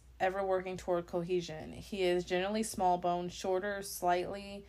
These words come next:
and more aerodynamic than other males in his family." This is interesting, because in medical astrology, um, usually Gemini, because it's mutable air, um, they usually tend,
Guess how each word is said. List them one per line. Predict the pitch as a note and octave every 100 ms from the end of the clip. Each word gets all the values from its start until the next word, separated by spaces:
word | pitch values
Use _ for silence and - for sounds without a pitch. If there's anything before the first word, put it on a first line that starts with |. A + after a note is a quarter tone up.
| - - - -
and | F#3
more | F#3 F#3+
aerodynamic | - G#3+ A3 G#3+ G3+ G3 G3 E3+ E3 -
than | - F3+
other | F3 G3
males | G3 E3 D#3+
in | D#3
his | D#3+ -
family." | D#3 D#3+ D#3+ - -
This | G3+ C#4
is | G4
interesting, | A3+ A#3 E3+ D#3+ - D3 G2+ - - - - -
because | G#3 G3+ G#3 F#3+ F#3+ F3+ -
in | G3 F#3
medical | F#3 A3 A#3+
astrology, | G#3 F#3+ G3+ A3 A3+ A3+ A3 G#3+ -
um, | F3+ F3+ F3
usually | F3+ F#3+ G3 G3
Gemini, | F#3 F3+ F3+ F3+ F#3
because | F3+ F3 - F3+
it's | E3+ -
mutable | F#3 F#3 F#3+ F#3+ F3+
air, | E3+ E3 E3 G3 A#3+ - - - - -
um, | G3+ F#3+ F3+ F#3
they | F#3+
usually | G3 G3 A3 B3+ B3+
tend, | A#3 B3 G#3 G3 F#3+